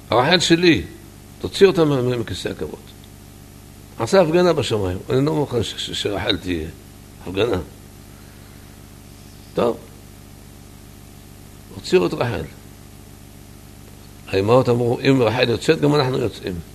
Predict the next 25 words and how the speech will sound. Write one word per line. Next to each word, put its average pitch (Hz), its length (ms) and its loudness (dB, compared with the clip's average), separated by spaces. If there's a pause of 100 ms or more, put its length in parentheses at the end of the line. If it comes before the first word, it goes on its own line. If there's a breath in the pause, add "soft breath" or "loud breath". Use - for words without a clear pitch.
(960)
גם 139 140 2
האימהות 131 360 0
יצאו 101 300 -6
איתה 90 220 -8
ביחד. - 340 -8 (1160 loud breath)
נשאר - 360 0
כיסא 120 280 -2
הכבוד 113 500 2
רק 127 260 0
עם 107 200 -2
האבות 104 340 -4
הקדושים, 95 480 -6
אברהם, 98 360 -4
יצחק - 300 -8
ויעקב. 87 500 -8 (1800 loud breath)
כמה 160 240 8
אותיות 135 380 4
יש 107 140 -4
ב-, 98 240 0 (360)
ב-, 92 60 -4 (100)
בשמות 90 380 -4
של 95 140 -8
אברהם? 82 460 -4 (1200)
אב, 117 260 4 (800)
רהם. 87 260 0